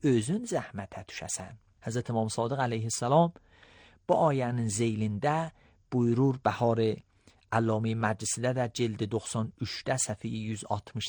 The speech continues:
səkkizdən və ələ gəlib bu hədis ki, sizin infaqınız nəbayət o həddə ola ki, öz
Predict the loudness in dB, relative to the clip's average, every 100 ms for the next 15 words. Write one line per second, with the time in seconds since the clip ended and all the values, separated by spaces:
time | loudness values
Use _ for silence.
0 | -4 -6 -8 -6 -4 -2 0 0 0 0
1 | 0 -2 -2 -4 -2 -2 -4 -6 -2 2
2 | 2 2 -2 -8 -20 -20 _ -8 -6 0
3 | 2 6 6 4 0 0 -2 0 -2 2
4 | 2 4 0 -10 _ _ -6 0 4 4
5 | 4 2 2 -2 -4 _ _ -4 -2 0
6 | -2 -2 _ -4 -2 0 2 0 0 -2
7 | -2 -4 _ _ 6 8 8